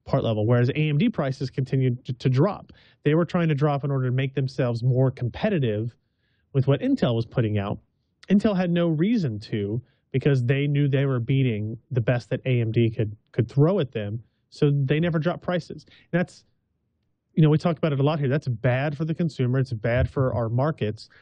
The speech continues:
Uh, it means Intel doesn't have to push technology forward. They're not trying to figure out ways to push frequency. They're not trying to ways to push their process technology further in those directions. Um,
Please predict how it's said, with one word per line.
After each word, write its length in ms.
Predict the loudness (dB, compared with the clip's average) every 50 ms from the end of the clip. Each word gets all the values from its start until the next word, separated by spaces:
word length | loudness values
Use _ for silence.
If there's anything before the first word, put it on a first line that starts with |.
| _ _ -2
Uh, 200 | 0 0 0 0
it 100 | 0 0
means 340 | 0 2 2 2 0 0 -2 0
Intel 300 | 0 2 2 4 2 2
doesn't 180 | 2 2 0
have 80 | 0 0
to 80 | -2 -2
push 220 | 0 2 0 2
technology 520 | 2 0 -2 0 2 0 2 2 0 0 0
forward. 260 | 0 2 2 2 2
They're 80 | 0
not 160 | 0 -2 -4 -4
trying 180 | -2 -2 0
to 60 | 0
figure 260 | 0 0 0 2 2 2
out 140 | 2 0
ways 220 | 0 0 2 0 0
to 80 | -2 -6
push 340 | -4 0 0 0 0 -2 -12 _ -20 -20 -20 _ _ _ _
frequency. 480 | 0 0 2 2 0 0 0 0 0 0
They're 100 | 0 0
not 100 | -2 -2
trying 200 | -2 -2 0 0
to 40 | 2
ways 220 | 2 2 2 2 0
to 60 | -2
push 360 | -6 -2 0 0 0 0 -4 -14 _ _ _ _ -6
their 80 | -4
process 420 | 0 0 0 0 0 0 0 -2 0
technology 560 | 0 0 0 2 2 2 2 2 2 2 2
further 440 | 0 0 0 0 2 2 2 2 2
in 100 | 2 2
those 180 | 2 2 2
directions. 680 | 2 0 0 0 0 -2 -4 -4 -4 -2 -2 -2 -4 _ -18 _ _ _ _ _ -4
Um, 420 | 0 0 2 2 2 0 -2 -4